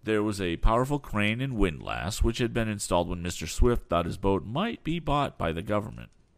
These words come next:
This was to be used for raising wrecks or recovering objects from the bottom of the ocean.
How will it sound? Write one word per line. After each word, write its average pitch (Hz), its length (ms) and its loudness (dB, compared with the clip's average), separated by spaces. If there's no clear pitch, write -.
This 190 180 2
was - 140 8
to - 100 -6
be 131 80 4
used 80 380 2
for 87 100 4
raising 92 420 0
wrecks 101 540 -4
or 85 320 0
recovering 95 460 -4
objects 127 400 -4
from 82 160 -2
the 82 80 -4
bottom 69 280 -2
of 78 60 -8
the 107 140 0
ocean. - 320 -4